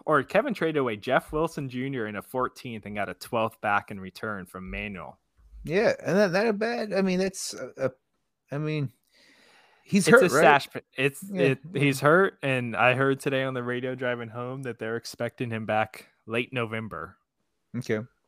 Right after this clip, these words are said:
Speaker 1: So if Mando can hold on to him for that long and he comes back healthy, it'll be a good trade. But that's a long time to hold on.
Speaker 2: Well, you know, I think McManuel's the one that has the running backs, uh,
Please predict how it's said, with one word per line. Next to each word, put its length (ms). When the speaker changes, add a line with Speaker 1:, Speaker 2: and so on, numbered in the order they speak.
Speaker 1:
So 500
if 180
Mando 280
can 140
hold 220
on 220
to 140
him 240
for 160
that 200
long 300
and 80
he 120
comes 260
back 260
healthy, 540
it'll 160
be 160
a 40
good 300
trade. 420
But 140
that's 220
a 80
long 640
time 280
to 100
hold 260
on. 400
Speaker 2:
Well, 380
you 100
know, 240
I 60
think 340
McManuel's 480
the 60
one 140
that 120
has 520
the 100
running 240
backs, 540
uh, 480